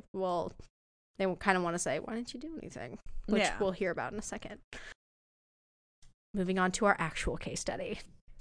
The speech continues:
Speaker 1: And something I'm wondering if you have heard of. It is,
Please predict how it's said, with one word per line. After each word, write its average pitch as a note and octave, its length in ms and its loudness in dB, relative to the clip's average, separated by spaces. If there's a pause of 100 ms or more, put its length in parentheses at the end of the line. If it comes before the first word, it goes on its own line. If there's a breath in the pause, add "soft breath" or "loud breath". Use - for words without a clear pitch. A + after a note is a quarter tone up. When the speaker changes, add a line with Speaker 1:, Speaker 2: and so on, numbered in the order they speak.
(140)
Speaker 1:
And G3 160 2
something F3+ 320 0
I'm A3+ 360 2
wondering F4+ 420 6
if E4 100 4
you D4+ 420 4
have B3 240 4
heard A3 220 10
of. G#3 360 10 (400 loud breath)
It G#3+ 180 10
is, G3 420 8